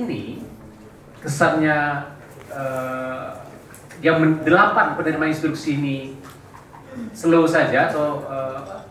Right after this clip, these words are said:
tidak begitu bersemangat melaksanakan, saya pikir ada, ada kesalahan dalam menerjemahkan instruksi Presiden.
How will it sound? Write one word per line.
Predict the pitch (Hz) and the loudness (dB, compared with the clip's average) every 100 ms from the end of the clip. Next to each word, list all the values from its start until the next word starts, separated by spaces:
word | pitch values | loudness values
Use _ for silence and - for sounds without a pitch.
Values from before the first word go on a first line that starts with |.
| - - - 139 | -20 -20 -18 -8
tidak | 160 180 151 | 0 2 2
begitu | 156 160 156 | 0 2 2
bersemangat | 160 - 160 180 165 165 | 2 -2 2 2 2 2
melaksanakan, | 156 - - - - - - | 2 2 -2 -4 -4 -4 -4
saya | 139 131 | -4 -4
pikir | 143 104 | -4 -4
ada, | - 160 | 0 2
ada | - - - 151 151 | 4 4 2 0 -2
kesalahan | 147 151 151 | 0 2 2
dalam | 151 165 160 | 4 2 0
menerjemahkan | 131 123 123 120 165 180 160 | -4 -6 -4 -4 -2 -4 -4
instruksi | 160 - 170 | -10 -8 -6
Presiden. | 147 120 120 - | -8 -10 -10 -12